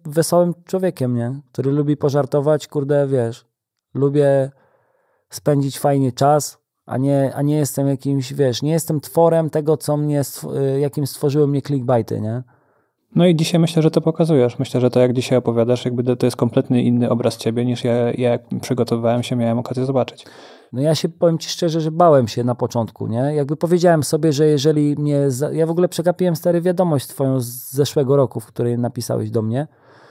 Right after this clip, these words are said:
Speaker 2: Wtedy nie miałem jeszcze niebieskiego ptaszka, to się nie zwraca uwagi tak bardzo.
Speaker 1: Możliwe, wiesz, cza-, za-,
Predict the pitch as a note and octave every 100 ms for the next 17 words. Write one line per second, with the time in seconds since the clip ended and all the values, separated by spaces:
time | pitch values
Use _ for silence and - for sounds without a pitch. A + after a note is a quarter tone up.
0 | - - B2+ B2 B2 A#2+ A#2+ - B2 B2
1 | A#2+ B2 B2 - B2 - A#2 A2+ B2 A#2
2 | A#2 - A#2 A2 A2+ A2+ A2+ A2+ A2+ A2
3 | C3 C#3+ F3 D#3+ C#3 B2+ B2+ - - C3+
4 | C#3 C3+ C#3+ G#2+